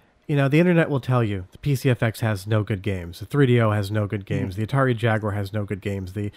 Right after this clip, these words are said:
Speaker 1: Apple Pippin has no good games. I've yet to meet a piece of hardware that doesn't have one game I think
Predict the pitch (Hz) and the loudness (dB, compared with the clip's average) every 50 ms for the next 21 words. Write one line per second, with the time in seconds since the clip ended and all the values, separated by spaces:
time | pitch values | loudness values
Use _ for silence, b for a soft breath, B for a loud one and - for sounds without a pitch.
0 | B B B B B 107 113 117 - 135 120 - 170 180 - 135 110 110 110 110 | B B B B B -4 -2 -2 -2 -2 0 2 0 2 2 0 -2 -2 -2 -4
1 | - - 117 117 117 107 120 113 101 - 120 107 101 101 104 107 - _ B B | -2 -2 -2 -2 0 -2 -4 -6 -4 -4 -4 -4 -4 -6 -10 -14 -18 _ B B
2 | B B B B B - 127 127 110 117 135 156 160 - 175 160 160 156 151 139 | B B B B B -4 -4 -4 -2 0 0 0 0 0 0 2 2 2 2 0
3 | - 151 139 - 139 117 - 127 127 127 120 120 117 110 113 110 123 120 120 113 | 0 -2 -2 -2 -4 -2 0 0 0 2 2 0 0 -2 0 -2 -2 -2 -2 -2
4 | 107 123 117 110 101 101 98 107 117 120 120 107 113 110 110 110 107 101 98 - | -2 -2 -2 -2 -4 -4 -2 -2 0 0 0 0 0 0 0 0 0 -2 -2 -2
5 | 110 104 - - | -4 -6 -6 -10